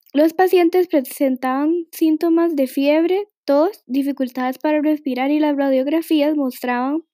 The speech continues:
cuadros de neumonía en algunos de ellos. Hoy se sabe que el virus se transmite fácilmente entre humanos por las pequeñas gotas expulsadas con la tos o el estornudo.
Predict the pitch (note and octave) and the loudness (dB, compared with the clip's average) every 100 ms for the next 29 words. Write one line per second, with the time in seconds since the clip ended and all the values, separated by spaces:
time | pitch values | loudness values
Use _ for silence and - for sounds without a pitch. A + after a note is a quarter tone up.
0 | _ _ _ _ _ _ E4 D#4 D#4 E4 | _ _ _ _ _ _ 0 2 4 2
1 | D#4+ D#4+ E4 E4 D#4+ D#4 - D4+ C#4 B3 | 0 0 2 2 2 -2 -4 -4 -4 -4
2 | A#3+ A#3 A3+ B3 D4 D#4 - _ - _ | -6 -8 -6 -2 0 0 -4 _ -20 _
3 | _ _ _ _ _ _ _ - D#4 E4 | _ _ _ _ _ _ _ -2 0 0
4 | F4+ F#4 F#4 F#4 F#4 - _ D4+ C4+ C4 | -2 0 0 0 -4 -12 _ -4 -2 -4
5 | D#4 E4+ E4 C4+ C4 C4+ F4 D#4+ D4 D4+ | -2 -2 -4 -6 -6 -6 -6 -4 -4 -4
6 | C#4+ C#4+ D4 D#4 D4 D4 D4 D4 D4+ D#4+ | -4 -4 -4 -4 -4 -2 0 0 -2 -2
7 | D#4+ C#4+ D4 B3+ B3+ B3+ C4+ C#4 C#4 C#4 | -2 -2 -2 -8 -6 -4 -4 -4 -6 -4
8 | D4+ - _ B3+ A#3+ C#4+ D#4 F4 - D4 | -8 -8 _ -8 -4 0 0 0 -2 -2
9 | C4 B3+ - D4 F4+ - C#4+ C4+ - A#3+ | 0 -4 -2 0 0 -2 0 0 -2 -6
10 | B3 D4 E4 | -2 0 0